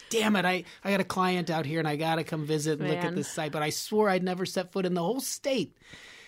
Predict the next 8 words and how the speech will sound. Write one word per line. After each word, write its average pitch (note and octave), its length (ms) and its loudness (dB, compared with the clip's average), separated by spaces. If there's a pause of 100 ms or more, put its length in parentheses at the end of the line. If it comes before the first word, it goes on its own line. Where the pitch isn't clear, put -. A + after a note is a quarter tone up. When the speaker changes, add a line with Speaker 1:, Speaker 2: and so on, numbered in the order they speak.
(220)
Speaker 1:
Just G#3 260 2
because F#3+ 300 2
the F3+ 100 4
idea D#3+ 400 4
of, C3+ 300 -6
uh, C#3 300 -2
the, B2 140 -6 (220)
those, C3 340 -6